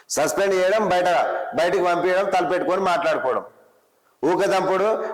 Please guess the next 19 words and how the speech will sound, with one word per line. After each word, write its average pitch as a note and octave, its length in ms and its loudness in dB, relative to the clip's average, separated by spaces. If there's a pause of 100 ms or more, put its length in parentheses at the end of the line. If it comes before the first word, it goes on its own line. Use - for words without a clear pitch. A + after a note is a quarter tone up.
డప్పులు D#3+ 400 0
కొట్టుడు, F#3+ 260 0
పాటలు F3+ 420 0
పాడుడు, F3 460 2 (300)
ఇక F#3+ 240 0
పొగుడు, F#3 580 0 (140)
మా F3 400 2 (140)
దేవుడు, F#3+ 500 2
మా E3 160 0
భగవంతుడు, F3+ 720 0
మా D#3 200 0
సూర్యుడు, F3+ 640 0 (580)
మా F3 440 0 (100)
పొగుడే, A3+ 420 2 (1040)
పొగుడో A3 340 2
కార్యక్రమమే G3 640 2
తప్ప D#3 240 0 (720)
ఇలా F3+ 140 2
భజన D3+ 360 0